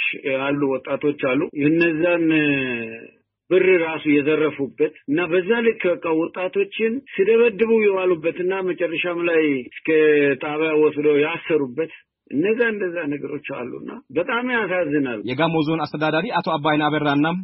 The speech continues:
Speaker 2: የወረዳው አስተዳዳሪ አቶ ቃፌ ቃፍራም በአካል ቢሮአቸው ድረስ ካልሄድን በስተቀር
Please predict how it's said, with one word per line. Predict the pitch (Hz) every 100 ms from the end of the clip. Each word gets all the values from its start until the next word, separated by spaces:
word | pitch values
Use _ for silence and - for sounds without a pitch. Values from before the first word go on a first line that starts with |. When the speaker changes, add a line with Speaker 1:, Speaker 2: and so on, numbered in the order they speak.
| - _ _
Speaker 2:
የወረዳው | 127 147 147 220
አስተዳዳሪ | - 156 151 151 -
አቶ | 165 175 165 156
ቃፌ | 156 147 151
ቃፍራም | 143 135 147 175 180 _ _ _ _ _
በአካል | 110 123 175 202
ቢሮአቸው | 160 165 156 160 147
ድረስ | 143 202 196
ካልሄድን | 170 160 147 156
በስተቀር | 147 - 147